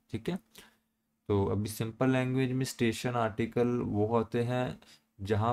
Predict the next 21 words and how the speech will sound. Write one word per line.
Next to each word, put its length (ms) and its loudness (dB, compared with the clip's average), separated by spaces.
पर 100 0
उनको 360 0
पोस्ट 400 0
किया 220 4
जाता 360 4
है, 160 4
वहाँ, 440 2
वहाँ 340 2
से 160 2
ही 140 4
उनकी 280 -2
डिलीवरी 500 2
अगर 200 4
होनी 360 0
हो 160 -4
तो 140 -6
उनको 220 -2
स्टेशन 400 -4
आर्टिकल 380 -2
बोलेंगे। 640 -2
अगर 480 2